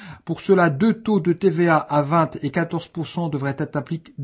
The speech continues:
être appliqués, pardon, en deux mille douze avant de passer à un taux unique à dix-sept virgule cinq pour cent en deux mille treize.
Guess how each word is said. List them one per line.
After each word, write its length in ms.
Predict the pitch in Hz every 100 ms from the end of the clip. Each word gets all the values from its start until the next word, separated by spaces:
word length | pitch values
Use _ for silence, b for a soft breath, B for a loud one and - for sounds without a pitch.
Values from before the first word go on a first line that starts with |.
| 139
être 400 | 180 180 175 - 151
appliqués, 380 | - 156 190
pardon, 340 | 180 147 143 160
en 140 | 147
deux 100 | 139
mille 240 | 156 160 151
douze 260 | 196 175
avant 160 | 151 143
de 140 | 139
passer 480 | 135 156 - 165 160
à 140 | 127 127
un 60 |
taux 200 | 127 156
unique 240 | 156 160 143
à 80 |
dix-sept 400 | 127 160 - 165
virgule 280 | 139 135 131
cinq 300 | - 220 196
pour 200 | 185 -
cent 280 | - - -
en 100 | 143
deux 120 | 139 135
mille 160 | 123
treize. 440 | 120 131 139 151